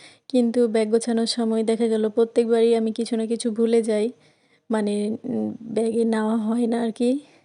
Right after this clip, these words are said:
পরে বাড়ি যাওয়ার পরে দেখা গেল বের করতে গিয়ে মনে হয় যে এই জিনিসটা আমি নিয়ে আসিনি। তো এবারও আমার সেটাই হয়েছে,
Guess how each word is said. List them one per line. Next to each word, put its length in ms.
পরে 300
বাড়ি 220
যাওয়ার 300
পরে 360
দেখা 280
গেল 240
বের 220
করতে 300
গিয়ে 280
মনে 260
হয় 200
যে 140
এই 80
জিনিসটা 420
আমি 140
নিয়ে 200
আসিনি। 420
তো 100
এবারও 360
আমার 380
সেটাই 360
হয়েছে, 440